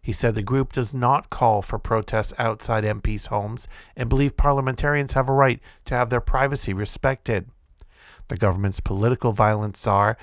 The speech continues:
has said police should have the powers to disperse protesters around Parliament, M Ps offices,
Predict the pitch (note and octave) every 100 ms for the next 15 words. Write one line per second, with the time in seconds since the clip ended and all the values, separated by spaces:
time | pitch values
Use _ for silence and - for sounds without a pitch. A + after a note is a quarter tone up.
0 | - _ - G#2+ - C3 A#2+ C3 C3+ D3
1 | - C#3 B2+ A#2+ A#2 - D3+ D3 C#3 -
2 | B2+ C3 - - F3+ - - A2 F#2+ -
3 | G2 - G2+ G#2 G2+ F#2+ - A2 A2 C#3+
4 | - - - - - _ - F#2+ G#2+ G2
5 | G#2+ A2 - - A#2 A#2